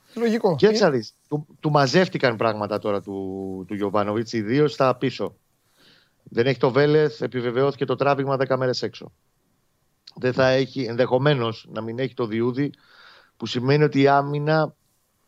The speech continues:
Speaker 2: η συγκεκριμένη δεν έχει ξαναπαίξει μαζί ως τώρα. Σάρλια με Πούγκουρα και άλλο τερματοφύλακα πίσω. Και αυτό επίσης σημαίνει ότι όλη η υπόλοιπη ομάδα πρέπει να λειτουργήσει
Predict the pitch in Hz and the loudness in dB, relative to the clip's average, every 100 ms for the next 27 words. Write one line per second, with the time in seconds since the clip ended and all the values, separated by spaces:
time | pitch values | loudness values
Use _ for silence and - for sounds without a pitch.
0 | _ _ _ 123 - - 120 123 165 175 | _ _ _ -10 -8 -6 -4 -2 -2 2
1 | 185 127 - 104 101 107 - 101 98 87 | 2 0 -2 -4 -4 -6 -10 -10 -10 -10
2 | 87 - 92 87 - - 120 120 104 101 | -12 -12 -12 -10 -12 -2 2 2 0 -4
3 | 98 85 - - 101 - 110 95 98 98 | -4 -6 -12 -14 -12 -8 -10 -8 -6 -6
4 | 87 _ _ - - _ - 110 107 113 | -8 _ _ -20 -20 _ -2 2 4 2
5 | 107 107 101 98 101 101 101 90 95 - | 2 -2 -4 -4 -6 -6 -6 -8 -10 -10
6 | 87 _ _ _ _ _ _ _ _ _ | -16 _ _ _ _ _ _ _ _ _
7 | _ _ _ 139 123 127 156 143 - 170 | _ _ _ 2 2 2 2 2 2 0
8 | 170 135 127 120 120 117 143 147 - 135 | 0 -2 -6 -2 -2 -2 -2 -2 0 2
9 | 160 170 151 - 139 127 123 120 135 143 | 4 4 2 2 0 0 -4 0 0 0
10 | 165 165 170 170 165 151 143 131 139 170 | -2 -2 -4 -2 -4 -4 -6 -6 -4 -4
11 | - 175 160 | -2 -4 -4